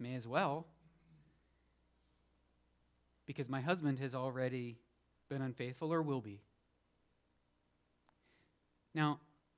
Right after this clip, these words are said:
her husband had been very faithful to her. He had not violated his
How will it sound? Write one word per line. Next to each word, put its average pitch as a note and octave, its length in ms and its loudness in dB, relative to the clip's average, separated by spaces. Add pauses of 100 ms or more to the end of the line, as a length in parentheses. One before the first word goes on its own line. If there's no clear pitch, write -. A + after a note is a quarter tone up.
(380)
her D#3 140 -2
husband F3+ 360 2
had C#3+ 140 -6
been C#3 380 -2 (260)
very G#3+ 260 -4
faithful - 440 -12
to - 120 -20
her. - 180 -20 (1300)
He D#3+ 100 -4
had F3+ 180 4
not D4 240 4 (280)
violated A#2 640 -4
his G#2+ 440 -16